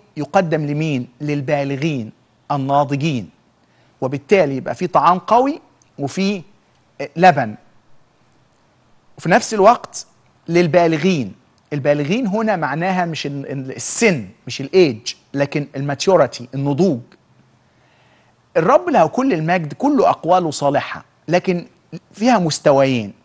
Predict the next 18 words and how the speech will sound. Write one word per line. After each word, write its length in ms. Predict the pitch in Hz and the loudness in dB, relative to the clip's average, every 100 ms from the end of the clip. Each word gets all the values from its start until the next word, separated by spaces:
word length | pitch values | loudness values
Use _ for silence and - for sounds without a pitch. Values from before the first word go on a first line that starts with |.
| _ _ _ | _ _ _
يمكن 400 | 208 208 220 165 - | -6 -4 -4 -6 -2
للتوضيح 760 | 165 160 165 151 147 214 226 - - | -2 2 4 4 2 0 -2 -4 -2
أقول، 360 | 156 156 104 - _ _ _ _ _ _ _ _ _ _ _ _ | -2 -2 -4 -8 _ _ _ _ _ _ _ _ _ _ _ _
تفتكروا 500 | - - 269 262 220 | -4 -2 -2 0 0
لما 420 | 165 139 139 127 - - | 2 0 -2 -6 -8 -6
الرب 320 | 139 165 180 | 0 2 2
له 200 | 160 139 | -2 -4
كل 240 | 131 180 156 | -4 -4 -4
المجد 420 | 135 156 147 135 | 0 0 0 -4
زار 400 | 127 156 170 147 | 2 6 6 6
إبراهيم 480 | 131 135 131 165 160 | -2 -2 -2 -2 -4
زمان 480 | 135 131 151 147 120 _ _ _ _ | -6 -4 -2 -4 -6 _ _ _ _
ومعاه 280 | 135 131 139 | -8 -4 -4
اتنين 320 | 160 160 170 | -4 -4 -4
من 140 | 151 139 | -4 -4
الملائكة؟ 500 | 135 143 165 165 - _ _ _ _ _ _ | 0 2 0 -4 -14 _ _ _ _ _ _
تفتكروا 480 | 151 - 240 247 180 135 | -8 -4 -4 0 0 -2
الوليمة 760 | 139 151 139 143 233 226 151 | -6 0 2 4 4 2 -2